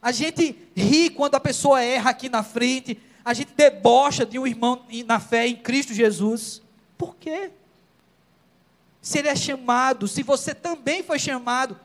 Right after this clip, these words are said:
pra ser uma família com essa pessoa, será que a gente tem tratado como família? Então, pra encerrar essa série, realmente devemos pensar na família maior, que é a família na fé.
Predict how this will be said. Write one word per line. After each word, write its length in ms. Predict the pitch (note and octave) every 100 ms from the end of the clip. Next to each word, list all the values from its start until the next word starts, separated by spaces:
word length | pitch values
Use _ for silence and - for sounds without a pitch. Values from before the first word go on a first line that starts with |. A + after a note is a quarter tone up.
| _
pra 140 | A#3+
ser 120 | A#3 B3
uma 140 | A#3+
família 540 | - B3 A3 A#3 G#3+
com 80 | -
essa 160 | F3 F3
pessoa, 500 | F3+ F3 F#3 E3+ C#3 _ _ _ _ _
será 240 | - B3 C4
que 80 | A3+
a 40 |
gente 120 | G#3+
tem 140 | G#3+ G3
tratado 480 | G3+ F#3+ G3+ G3
como 120 | F#3+ -
família? 540 | F#3+ F3 G#3+ G#3+ D#3 - _ _ _ _ _ _ _
Então, 420 | F3+ - A3+ G3 - _ _ -
pra 120 | A3
encerrar 400 | A#3+ A#3 F#3 G#3
essa 180 | G#3 F3
série, 460 | - G3+ G3+ D#3 - _ _
realmente 300 | G#3 G#3+ G#3 G#3
devemos 340 | F#3+ G3 G3
pensar 640 | - F#3 E3+ F#3 E3+ E3 _
na 80 | E3+
família 320 | F3+ F#3 F#3
maior, 400 | F#3+ F3+ D3+ C#3+ _ _ _
que 80 | -
é 40 |
a 40 | E3+
família 320 | F#3 F3+ E3+
na 160 | E3
fé. 300 | E3+ E3 C#3+